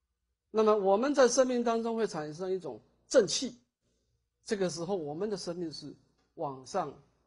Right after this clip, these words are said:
超升的。你看你意境逢缘的时候，你经常用理智来关照，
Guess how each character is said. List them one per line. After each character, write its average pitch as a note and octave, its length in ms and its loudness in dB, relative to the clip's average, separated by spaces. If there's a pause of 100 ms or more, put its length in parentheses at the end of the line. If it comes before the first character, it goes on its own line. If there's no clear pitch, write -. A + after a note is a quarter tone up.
(120)
超 A3+ 220 -2
升 A#3 240 -4
的。 D#3+ 160 -12 (1500)
你 F3+ 100 -4
看 B3 160 2
你 A3 60 2
意 C4 180 0
境 B3+ 180 0
逢 G#3+ 160 0
缘 G3+ 120 2
的 F#3 100 0
时 F3+ 140 -8
候， F#3+ 280 -2 (360)
你 F#3 120 2
经 D4 300 2
常 A3+ 180 4
用 A#3 280 4
理 D#3 240 -4
智 A3+ 180 -6
来 F3+ 160 2
关 B3 240 2
照， A#3+ 260 4